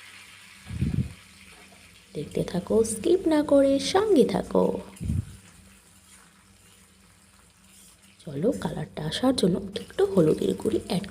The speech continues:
করে দিই। হুম,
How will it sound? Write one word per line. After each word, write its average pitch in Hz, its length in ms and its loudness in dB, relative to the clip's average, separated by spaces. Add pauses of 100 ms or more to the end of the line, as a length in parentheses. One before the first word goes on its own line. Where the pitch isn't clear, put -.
করে - 180 2
দিই। - 220 -4 (2750)
হুম, 147 300 -10